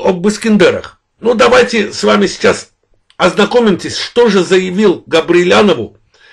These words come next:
никто иной, как начальник главного штаба армянской армии Оник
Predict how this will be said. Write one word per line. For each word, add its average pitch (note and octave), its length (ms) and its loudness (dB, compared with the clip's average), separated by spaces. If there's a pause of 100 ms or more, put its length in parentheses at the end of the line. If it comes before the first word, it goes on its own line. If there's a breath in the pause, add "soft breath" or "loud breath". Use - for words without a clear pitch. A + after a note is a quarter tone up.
(100)
никто F#3+ 500 0
иной, G#3 320 2
как G#3 220 -2
начальник E3+ 640 -2 (2250)
главного F3+ 480 2
штаба - 600 0 (420)
армянской F3+ 500 0
армии A2+ 400 -2 (920)
Оник G#3 520 0